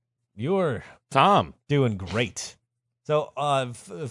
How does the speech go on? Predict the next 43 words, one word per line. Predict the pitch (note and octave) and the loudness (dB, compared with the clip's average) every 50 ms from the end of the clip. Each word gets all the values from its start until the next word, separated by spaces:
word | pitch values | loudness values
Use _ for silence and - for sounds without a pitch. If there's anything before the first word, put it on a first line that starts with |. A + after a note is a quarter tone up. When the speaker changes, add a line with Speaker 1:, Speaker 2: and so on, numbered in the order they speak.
| - - | -12 -12
Speaker 1:
Farouk | D3 C#3+ C#3+ D3 C#3+ B2+ | -12 -8 -6 -6 -8 -8
is | C3+ B2 | -8 -8
just | B2+ B2+ A2 A2 | -6 -6 -6 -4
like, | B2+ B2+ A#2+ A#2 B2 | -2 -2 -2 -4 -4
"Oh, | B2 C3 C#3 C3+ A2+ | -6 -6 -6 -6 -6
no, | A#2+ B2+ C3 B2 A2 G#2 G2+ | -6 -6 -4 -4 -6 -8 -8
military, | A#2 B2 C3+ C#3 B2+ - - B2 A#2 A2+ A2 A2 G#2 G2+ | -6 -6 -4 -4 -4 -4 -4 -4 -2 -2 -4 -6 -8 -10
back | G2+ G2+ G2 F#2 - A2+ A#2+ A#2+ - - | -12 -14 -12 -6 -2 0 0 0 0 0
off. | B2 A#2+ A#2 A2 G2+ - A#2+ | 2 2 2 2 0 -4 -8
Um, | F#2+ G#2 G#2+ G2 G#2+ G#2+ - | -10 -10 -8 -8 -8 -8 -10
never | - G#2+ G#2+ G#2+ G#2+ A2 A#2 A#2 | -10 -12 -10 -8 -6 -4 -4 -4
surrender. | A2 - - A2+ A2 G#2 G2 F#2+ F#2+ | -6 -8 -8 -8 -8 -8 -8 -10 -10
Don't | F#2 G#2+ G#2+ G#2+ F#2 | -10 -12 -12 -12 -14
tread | - - A2+ G#2+ | -14 -12 -12 -10
on | G#2 G2 F#2+ | -10 -10 -12
me." | F2+ F2 F2+ F2+ _ _ _ _ _ _ _ _ _ - | -12 -14 -16 -16 _ _ _ _ _ _ _ _ _ -10
And | G#2+ | -6
the | A2+ A#2 | -2 0
military | B2 A#2+ A2 - D3 C3 A2+ G2+ | 0 0 0 0 0 0 0 0
starts | F2 - - A#2+ A2 G2 - | 0 0 0 0 0 -2 -4
fucking | - - C3 A#2 - G#2+ G2 | -2 0 0 0 -2 -4 -6
setting | - - C3+ A#2 A#2 A2+ | -4 -2 0 0 0 -2
up | G#2+ - | -2 0
artillery | A#2+ A2 F#2+ - - - A2 G#2+ G#2 G2+ G2+ A2 | 0 -2 -2 -2 -6 -6 -6 -4 -4 -4 -4 -4
on, | A2 A2+ A2+ A2 | -4 -4 -4 -4
like, | G#2 G2+ F#2+ | -6 -8 -8
Farouk's | - - A2+ G#2 G#2+ A#2 A2+ - - | -8 -12 -10 -8 -6 -6 -6 -6 -8
own | A#2+ A#2 A2+ A2 G2+ | -8 -6 -6 -6 -8
front | - - - - - A#2 A2 - - | -10 -14 -12 -6 -4 -4 -4 -4 -6
yard, | G2+ G#2 F#2 F#2 F2+ E2+ F2 F2 F2 - _ _ _ _ _ _ | -6 -6 -4 -4 -6 -6 -8 -10 -14 -16 _ _ _ _ _ _
like, | - A2+ A2 | -4 -2 -2
on | A2 A2 | -2 -2
the | G2 | -4
palace | F2 - A2 G#2+ G#2 G2 F#2 - | -4 -2 -2 -2 -2 -2 -6 -10
grounds. | - - F2+ F2 F2+ F2 E2 F2 F2 F2+ - | -10 -12 -12 -12 -12 -12 -14 -16 -18 -18 -10
Just, | - - | -2 2
Speaker 2:
That | F3+ | 2
Speaker 1:
like, | A3 B3 | 2 2
Speaker 2:
seems | - - D#4 | 2 0 0
a | A3 A3+ | 2 4
Speaker 1:
siting | C4 A3+ | 4 6
it | |
Speaker 2:
little | G#3+ G3+ F#3 | 6 8 6